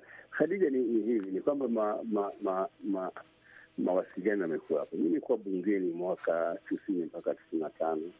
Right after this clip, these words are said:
Na, mm, ilikuwepo, eh, lilikuwepo jaribio la kuanzisha baraza la habari ambalo lingekuwa la kisheria, statutory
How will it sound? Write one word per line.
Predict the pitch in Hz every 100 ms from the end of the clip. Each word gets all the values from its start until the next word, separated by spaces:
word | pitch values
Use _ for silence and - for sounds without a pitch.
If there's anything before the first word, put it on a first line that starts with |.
| _ - - - - -
Na, | 107 95 98 98 101 98 101
mm, | 98 98 - - -
ilikuwepo, | 110 104 - 131 117 117 107 104 - - -
eh, | 90 90 90
lilikuwepo | 87 - 92 92
jaribio | 92 85 101 120 117
la | 104 76
kuanzisha | - 82 82 80 - _ - - - - 87 85 95 - - 95 87 85
baraza | 85 87 92 90 87 90 90
la | 87
habari | 87 87 120 131 127 117
ambalo | 101 107 98
lingekuwa | 87 87 85 - 107 98
la | 87 80
kisheria, | - - 92 85 87 73 - -
statutory | 113 - - 85 71